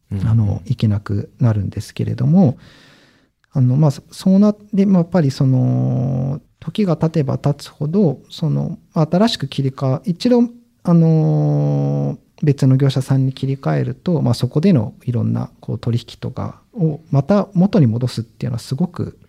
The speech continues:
Speaker 2: あの、難しくなります。
Speaker 1: うん。
Speaker 2: あの、復旧したから、じゃあ、もう一回うちの商品仕入れてってなっても、いやいや、もう別の会社に頼んじゃったから、
Speaker 1: うん。
Speaker 2: そこをまた無限にしたら、それは、こう、ね、こう、義理の、義理もあるしっていうことで、なかなか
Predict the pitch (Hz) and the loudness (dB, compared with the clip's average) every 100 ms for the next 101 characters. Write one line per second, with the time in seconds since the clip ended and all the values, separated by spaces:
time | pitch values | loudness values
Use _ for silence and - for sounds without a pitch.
0 | - 117 107 110 113 131 143 - - - | -4 -2 0 0 0 0 0 -2 -4 -8
1 | - _ 120 101 101 107 110 - - _ | -10 _ -2 0 0 -2 -2 -6 -12 _
2 | - 95 95 90 87 - _ _ - 143 | -16 -12 -12 -12 -16 -20 _ _ -2 4
3 | 135 131 - - 208 - 262 196 202 170 | 4 4 -2 0 2 2 0 0 2 2
4 | 160 135 - _ _ _ 131 - 123 123 | 2 2 -2 _ _ _ 0 2 2 2
5 | 135 131 131 - 151 110 - 147 117 156 | 4 4 2 0 2 0 0 0 2 0
6 | 160 120 127 - 135 127 151 147 151 123 | 0 -2 -6 -4 -4 0 2 4 4 4
7 | 113 - 135 135 - 123 127 123 151 127 | 2 0 0 0 -2 0 0 0 0 0
8 | 107 _ - - 113 110 101 95 170 160 | -6 _ -14 -8 -6 -4 -4 0 0 2
9 | 160 156 143 143 143 135 123 104 123 135 | 2 4 4 4 2 0 -4 -4 -2 -2
10 | 131 160 _ _ _ - 120 107 - _ | -2 -6 _ _ _ -8 -4 -4 -8 _
11 | _ _ _ 127 113 107 107 107 107 107 | _ _ _ -8 -4 -4 -2 -2 0 -2
12 | 156 - 120 110 104 101 123 113 - - | -4 -8 -6 -2 -2 0 0 0 -4 -8
13 | 123 127 123 117 120 131 147 143 139 | -8 -8 -6 -4 -4 -2 -2 0 -4